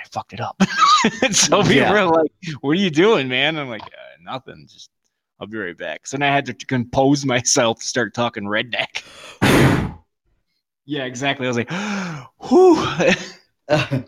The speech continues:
Speaker 2: whew. Okay.
Speaker 1: <laughs>
Speaker 2: Just
Speaker 1: Yeah,
Speaker 2: need
Speaker 1: it's
Speaker 2: a
Speaker 1: like,
Speaker 2: little air.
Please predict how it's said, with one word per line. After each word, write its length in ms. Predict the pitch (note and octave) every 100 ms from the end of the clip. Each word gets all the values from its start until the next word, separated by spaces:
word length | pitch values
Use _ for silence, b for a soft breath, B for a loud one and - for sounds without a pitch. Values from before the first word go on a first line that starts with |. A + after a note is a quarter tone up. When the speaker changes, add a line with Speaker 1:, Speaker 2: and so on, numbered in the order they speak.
| _ _ _
Speaker 2:
whew. 320 | - - - - - _ _ _ _ _ G#2
Okay. 400 | G#2 - E2 _ _ _ _
Speaker 1:
<laughs> 380 | _ _ _ -
Speaker 2:
Just 140 | B2+
Speaker 1:
Yeah, 100 | E3
Speaker 2:
need 80 | A2
Speaker 1:
it's 80 | F#2+
Speaker 2:
a 40 |
Speaker 1:
like, 80 | F#2
Speaker 2:
little 80 | F2+
air. 400 | - G2 E2 E2